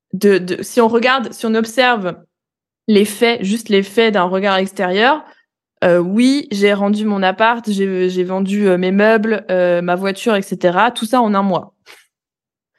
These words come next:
Donc, on peut se dire, mais la, la fille, en fait, elle a débloqué, euh, elle a, <laughs> elle s'est dit, ah bah tiens, je vais partir, euh, vivre là-bas, comme ça, et ça s'est fait en un mois. Pas du tout. En fait, ça a été, euh, vraiment, euh, euh,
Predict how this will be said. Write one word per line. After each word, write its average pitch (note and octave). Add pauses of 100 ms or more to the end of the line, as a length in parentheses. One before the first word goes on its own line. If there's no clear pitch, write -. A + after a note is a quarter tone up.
(280)
Donc, F3+
on G3
peut F#3+
se F#3
dire, A#3
mais D#3
la, D3+
la D#3
fille, B3+
en F#3
fait, F3
elle D#3
a D3
débloqué, A3
euh, E3+
elle E3+
a, G3+ (380)
<laughs> -
elle A3
s'est A#3
dit, A3
ah G#4+
bah C#4
tiens, E4+
je B3+
vais A#3+
partir, C#4+
euh, A3
vivre B3
là-bas, A#3
comme A3+
ça, D#4
et -
ça B3
s'est A3+
fait A#3+
en A#3
un G#3+
mois. G3+ (240)
Pas A3
du G#3
tout. A3+ (420)
En F#3+
fait, A#3
ça -
a -
été, A3+
euh, F#3+
vraiment, G3
euh, F3 (760)
euh, E3